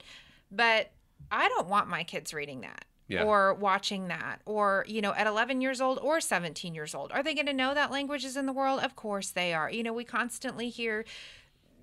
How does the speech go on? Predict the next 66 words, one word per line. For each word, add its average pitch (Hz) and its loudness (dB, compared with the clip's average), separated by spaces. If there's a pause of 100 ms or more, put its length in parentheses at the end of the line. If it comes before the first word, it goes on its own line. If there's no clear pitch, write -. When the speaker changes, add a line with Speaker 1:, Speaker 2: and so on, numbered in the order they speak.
Speaker 1:
people 233 -2
and, 190 -6
you 202 -6
know, 170 -2
Moms 226 -2
for 240 -4
Social 220 -4
Justice 208 -2
say 202 0
things 196 -6
like, 185 -8
"Well, 185 -6
they're 339 0
gonna 214 -6
hear 185 -6
that 226 -2
in 240 -4
the 262 -2
school 269 -4
Speaker 2:
Yeah, 330 0
Speaker 1:
hallways 185 0
Speaker 2:
this 165 0
is - 0
Speaker 1:
and 123 0
Speaker 2:
the 120 2
way 110 4
Speaker 1:
in, 110 2
Speaker 2:
they're 107 0
talking 98 2
Speaker 1:
in 92 2
Speaker 2:
anyway. 277 0
Speaker 1:
Publix 226 4
and 208 -2
blah, 277 2
blah, 381 0
blah." 330 -2
You 220 -6
know, 185 0
of 233 -8
course 466 -4
they - -2
are. - -8
Well, 254 -4
duh, 349 0
because 240 -4
every 285 -6
time 311 -4
you 269 -4
step 254 -4
out 247 -2
your 226 -8
front 233 -6
door, 254 -2
and 220 -2
you 247 -2
don't 262 -2
even 208 -8
have 185 -4
to - -12
step 202 -4
out - -4
your 185 -10
front 196 -6
door 403 -4
to 180 -4
hear 180 -6